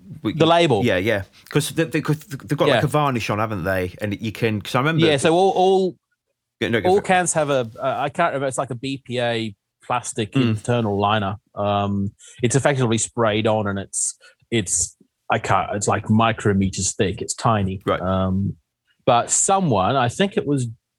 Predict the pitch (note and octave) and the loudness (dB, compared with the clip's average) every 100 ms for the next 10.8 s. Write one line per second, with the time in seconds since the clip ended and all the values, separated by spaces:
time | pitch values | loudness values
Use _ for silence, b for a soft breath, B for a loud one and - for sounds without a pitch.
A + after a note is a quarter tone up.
0 | - - E3+ - C3 C3 C3 A#2+ A2+ G#2+ | -4 -2 0 -2 -4 0 2 2 2 -2
1 | G#2 G#2+ - C3+ B2 A#2+ A#2+ C#3 B2 G#2+ | -4 -4 0 0 0 0 2 2 0 0
2 | G2 F#2 F#2 F2+ - - G2 G2 G2 F#2+ | 0 -2 -6 -8 -10 -6 -2 0 2 2
3 | F#2+ G2+ - _ _ F#2+ G2 F#2+ F#2+ F#2 | 0 -2 -8 _ _ -2 0 0 -2 -4
4 | - G#2+ A#2+ A#2+ G2+ E2+ F#2+ - - B | -4 0 2 2 -2 -4 -6 -8 -10 B
5 | B B B - A#2 D3 E3 - E3+ D3 | B B B 2 4 6 4 2 2 4
6 | C3 A2+ _ _ - C3 A#2+ A#2+ A2+ _ | 2 0 _ _ -2 2 2 0 -4 _
7 | _ - - E3+ - - B2+ - C#3+ C3+ | _ -4 0 0 0 -8 -4 2 4 4
8 | B2 A#2 G#2 G2+ F#2 F#2 G2+ F2+ E2+ A#2 | 2 0 -2 -4 -6 -4 -4 -2 0 0
9 | - A2+ G#2 G2+ - G#2 - F#2+ G2+ G2+ | 0 0 2 0 -2 -2 -4 -10 -6 -4
10 | A2+ B2 - G2 G2+ G2 F#2 F#2+ | -2 -2 -4 -6 -4 -4 -4 -6